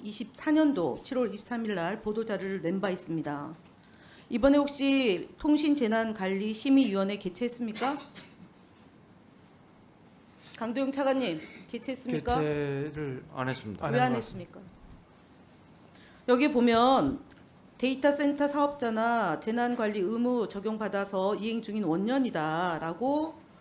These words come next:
Speaker 1: 발표를 했습니다. 여기에 보면 에스케이텔레콤, 케이티 등 기관 통신 사업자와 함께 카카오, 네이버 등 부가 통신 사업자와 데이터 센터 사업자가 처음으로 재난 관리 의무를 적용받아 이행 중인 원년이다. 이천이십사 년도예요.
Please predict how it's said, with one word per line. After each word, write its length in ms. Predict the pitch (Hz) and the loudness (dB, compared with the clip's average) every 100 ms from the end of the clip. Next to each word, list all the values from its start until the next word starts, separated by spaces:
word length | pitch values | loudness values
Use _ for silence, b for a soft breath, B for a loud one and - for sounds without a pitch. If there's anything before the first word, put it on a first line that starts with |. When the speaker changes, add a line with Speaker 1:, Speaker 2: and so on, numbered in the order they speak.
| - | -16
Speaker 1:
발표를 360 | - 196 220 214 | -10 -8 -4 -4
했습니다. 420 | 240 208 175 165 | -6 -6 -4 -4
여기에 240 | 160 165 185 | -4 -4 -8
보면 520 | 156 165 180 196 143 - B B B | -6 -4 -4 -4 -6 -8 B B B
에스케이텔레콤, 1040 | - 202 247 240 254 240 240 277 294 311 - - - - | -8 -4 -4 -2 -2 -2 0 2 4 2 -2 -14 -20 -10
케이티 380 | - 254 254 240 | -6 -4 -4 -2
등 160 | 233 | -2
기관 340 | 240 202 214 220 | -2 -2 -2 -2
통신 280 | 220 214 214 | -6 -8 -4
사업자와 500 | 247 247 - 180 190 | -4 -6 -4 -4 -4
함께 600 | 240 - 185 180 247 294 B - | -8 -8 -6 -4 -6 -10 B -12
카카오, 400 | - 262 262 247 | -8 -6 -2 -2
네이버 340 | 185 208 202 196 | 0 -2 -4 -4
등 360 | 214 254 262 | -4 -2 -4
부가 280 | - 202 214 | -4 -6 -4
통신 240 | 214 202 | -6 -10
사업자와 600 | 208 233 220 - 175 165 180 | -6 -6 -6 -4 -2 -2 -4
데이터 340 | 190 190 196 | -6 -8 -8
센터 340 | 190 202 202 | -8 -10 -10
사업자가 1400 | 190 240 240 - 190 170 - - - - - - - 175 190 | -8 -6 -8 -8 -6 -6 -8 -12 -20 -20 -20 -14 -4 -4 0
처음으로 380 | 294 285 254 | 2 4 2
재난 320 | 233 185 202 196 | 0 -4 -4 -4
관리 180 | 190 | -4
의무를 320 | 175 180 185 226 | -4 -4 -4 -4
적용받아 520 | 180 185 185 160 185 | -4 -6 -6 -6 -6
이행 360 | 208 240 262 | -4 0 0
중인 220 | 254 214 226 | 0 -2 -2
원년이다. 540 | 147 180 202 170 160 | 0 2 2 2 0
이천이십사 520 | 190 190 180 180 277 | -2 -4 -4 -4 2
년도예요. 640 | 277 277 170 156 151 170 | 4 6 2 -4 -6 -8